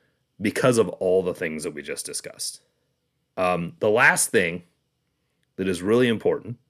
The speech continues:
when it comes to establishing your game model is,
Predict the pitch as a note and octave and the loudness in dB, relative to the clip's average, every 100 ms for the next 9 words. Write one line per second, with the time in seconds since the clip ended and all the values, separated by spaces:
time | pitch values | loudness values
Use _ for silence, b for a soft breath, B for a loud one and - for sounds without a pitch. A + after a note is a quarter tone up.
0 | _ - F2+ - F2 F2 F2 F#2 F#2 - | _ -12 -10 -8 -8 -8 -8 -4 -4 -2
1 | E2 D2+ D2+ - D#2+ E2+ E2 C2+ C#2 C2 | -2 -2 -4 -6 -6 -6 -8 -12 -14 -18
2 | C#2+ - _ D#2 C2+ E2+ - | -20 -20 _ -14 -12 -12 -12